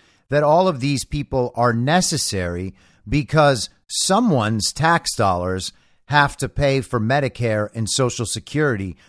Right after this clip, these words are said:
because they know those programs will be insolvent in a matter of a few short years otherwise. But that's not all they bring these impoverished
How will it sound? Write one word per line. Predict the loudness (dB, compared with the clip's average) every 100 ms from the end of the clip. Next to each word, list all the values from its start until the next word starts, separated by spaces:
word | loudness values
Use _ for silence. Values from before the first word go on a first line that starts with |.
| _ _ _ _ -6
because | -4 0 2 2 2
they | 0 0
know | 0 2 4 4
those | 2 2 -2
programs | 0 0 2 0 0 0 -4
will | -6 -6
be | -4 -4 -2 -4 -8 _ _ _ _ _ _
insolvent | -2 0 0 2 2 2 -2 -8 -10 -18 _ _ _
in | -2 0
a | 2
matter | 2 2 4 4
of | 2 0
a |
few | -4 -2 -2
short | 0 0 0 0
years | -2 0 0 -2 -6 -14 _ 0
otherwise. | 2 2 -2 -6 -12 -18 -20 -20 _ _ _ _ _ _ _ -2
But | 2
that's | 2 2 0
not | 0 0 0
all | 2 4 4 2
they | 0 0 0
bring | 0 -2 0 0 -2 -2
these | -2 -2 -2 -6 -6
impoverished | -4 -2 -4 -2 2 4 2 0 0 -2